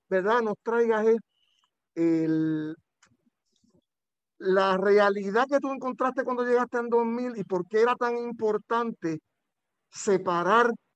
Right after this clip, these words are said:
esas responsabilidades, estos dos,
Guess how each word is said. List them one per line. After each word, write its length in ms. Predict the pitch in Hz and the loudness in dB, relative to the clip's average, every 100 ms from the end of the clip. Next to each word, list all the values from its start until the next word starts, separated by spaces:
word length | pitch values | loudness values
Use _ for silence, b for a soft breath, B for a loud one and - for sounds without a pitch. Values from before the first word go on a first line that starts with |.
| _ _ - | _ _ -6
esas 320 | 185 180 208 | -4 0 -2
responsabilidades, 1300 | 214 214 - 214 208 220 196 196 196 208 208 180 160 | 0 -4 -4 -6 -4 -2 -2 -2 -2 0 2 0 -4
estos 360 | 170 170 - 208 175 | -8 -8 -6 -6 -2
dos, 240 | 214 226 | 0 0